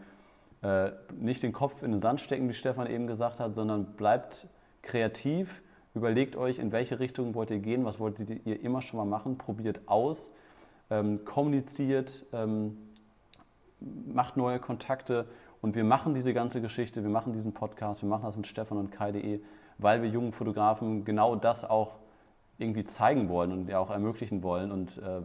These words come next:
wir bieten euch ja auch an. Ähm, kontaktiert uns, wenn ihr spezifische Fragen zu eurem Business habt,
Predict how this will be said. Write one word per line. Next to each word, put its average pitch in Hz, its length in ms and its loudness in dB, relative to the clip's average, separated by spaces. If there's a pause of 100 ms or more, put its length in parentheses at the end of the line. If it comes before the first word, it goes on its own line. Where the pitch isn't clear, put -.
wir 98 80 -4
bieten 107 240 -2
euch 101 160 -2
ja 104 80 -2
auch 95 160 -6
an. 104 280 2 (500)
Ähm, 92 300 0 (200)
kontaktiert 110 500 0
uns, 131 320 0
wenn 110 120 0
ihr 107 100 0 (320)
spezifische 123 680 -4
Fragen 113 360 2
zu - 160 -8
eurem 104 200 0
Business 110 380 -4
habt, - 260 -4